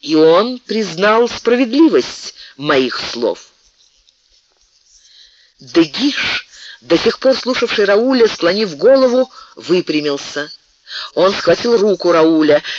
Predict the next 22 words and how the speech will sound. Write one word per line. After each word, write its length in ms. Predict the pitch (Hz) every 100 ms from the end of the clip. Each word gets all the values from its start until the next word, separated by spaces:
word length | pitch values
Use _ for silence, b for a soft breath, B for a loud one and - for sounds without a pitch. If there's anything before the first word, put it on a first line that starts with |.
| -
его 260 | 143 156 143 - -
щёки, 320 | 202 202 208
прежде 560 | - 170 170 151 165 B B
мертвенно-бледные, 1120 | 131 156 - 143 143 131 160 214 190 214 220 214 B -
теперь 340 | 160 165 170
пылали. 640 | - 170 143 127 117 113 B B B B B _ _
«Ты 140 | 139 147
хорошо 640 | - 185 - - 202 196
говорил», 500 | 196 202 233 294 202
сказал 380 | - 131 127 127
он 140 | 123
сдавленным 640 | - 123 123 123 123 123
голосом. 600 | 117 131 127 - 139 127 - B B B B _
«Ты 120 | - 117 -
славный 420 | 127 131 131 131
друг, 340 | 143 240 -
Рауль, 340 | 135 123 131 123
благодарю 500 | 120 120 127 190 220
тебя. 320 | - 113 113 - _ _ _ _
Но 100 | 123
теперь 360 | 127 147 151 135
умоляю, 1000 | 131 135 139 143 139 131 123 113 113